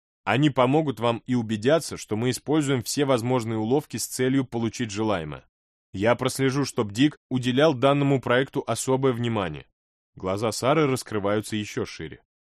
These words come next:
«Это прекрасная идея, Стив. Она значительно снизит риск вашего плана. Думаю, Бобу он тоже понравится». Выражение лица Стива говорит, что его терпение относительно ее фокусов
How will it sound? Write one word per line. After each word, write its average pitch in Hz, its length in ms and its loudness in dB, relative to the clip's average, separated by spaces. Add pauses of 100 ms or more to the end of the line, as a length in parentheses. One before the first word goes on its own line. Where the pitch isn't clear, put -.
(180)
«Это 110 220 -8
прекрасная 143 640 0
идея, 147 340 0
Стив. - 540 -8 (320)
Она 117 260 0
значительно 147 560 0
снизит 151 460 0
риск 147 300 -2
вашего 123 380 0
плана. 113 400 0 (240)
Думаю, 139 380 4
Бобу 139 340 4
он 139 120 4
тоже 151 240 0
понравится». 98 720 -4 (460)
Выражение 104 540 0
лица 110 340 0
Стива 156 360 -6
говорит, 107 360 -2
что - 160 -8
его 107 200 -2
терпение 107 560 -6
относительно 131 680 -6
ее 127 340 -2
фокусов 127 520 -4